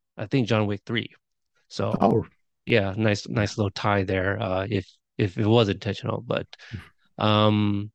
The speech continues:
Speaker 1: but yeah, uh, th-, this is where, you know, we get some text messages, uh,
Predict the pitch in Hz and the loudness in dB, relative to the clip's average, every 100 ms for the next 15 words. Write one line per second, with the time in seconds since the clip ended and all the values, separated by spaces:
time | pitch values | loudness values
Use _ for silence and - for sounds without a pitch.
0 | _ _ _ _ - 120 160 147 120 139 | _ _ _ _ 0 4 4 4 4 4
1 | 135 131 147 120 143 139 143 127 131 127 | 4 2 -2 0 -2 0 -2 2 4 2
2 | 123 123 117 117 120 - 107 104 107 110 | 0 -2 -2 -2 -4 -2 -2 -2 -2 -6
3 | - - 143 139 147 139 131 131 135 139 | -8 -4 -2 0 0 0 -2 2 4 4
4 | 127 - - 101 | 2 2 2 2